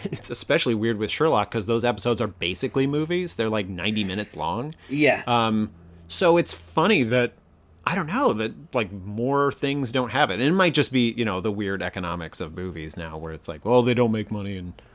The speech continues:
Speaker 1: whatever, but
Speaker 2: I mean, I
Speaker 1: but
Speaker 2: think there,
Speaker 1: I,
Speaker 2: there is
Speaker 1: yeah.
Speaker 2: a, there is a third Robert Downey Junior Sherlock Holmes Jude Law film coming out soon, so
Speaker 1: I'm down for it.
Speaker 2: Yeah,
Speaker 1: I, I
Speaker 2: so
Speaker 1: actually,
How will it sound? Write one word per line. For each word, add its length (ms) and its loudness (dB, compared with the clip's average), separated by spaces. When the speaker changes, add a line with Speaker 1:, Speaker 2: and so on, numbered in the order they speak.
Speaker 1:
whatever, 380 -6
but 320 -6
Speaker 2:
I 120 2
mean, 180 6
I 60 6
Speaker 1:
but 60 2
Speaker 2:
think 180 4
there, 160 6
Speaker 1:
I, 120 -2
Speaker 2:
there 160 6
is 140 6
Speaker 1:
yeah. 280 10
Speaker 2:
a, 40 2
there 220 0
is 80 -2
a 80 -2
third 640 2
Robert 340 2
Downey 300 2
Junior 720 0
Sherlock 420 2
Holmes 640 -2
Jude 380 -2
Law 380 6
film 320 2
coming 260 2
out 220 2
soon, 380 -2
so 600 2
Speaker 1:
I'm 160 6
down 380 6
for 280 0
it. 60 0
Speaker 2:
Yeah, 180 8
Speaker 1:
I, 220 8
I 240 6
Speaker 2:
so 60 4
Speaker 1:
actually, 580 6